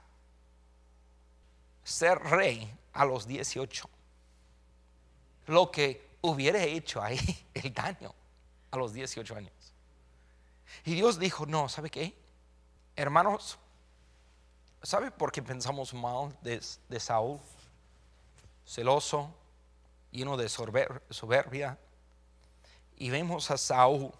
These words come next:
intentando lastimar a los demás y tirando lanzas a matar a David.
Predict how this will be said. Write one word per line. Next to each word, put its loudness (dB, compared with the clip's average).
intentando -2
lastimar 0
a 0
los -4
demás -6
y -10
tirando 0
lanzas -4
a -4
matar 4
a 10
David. -2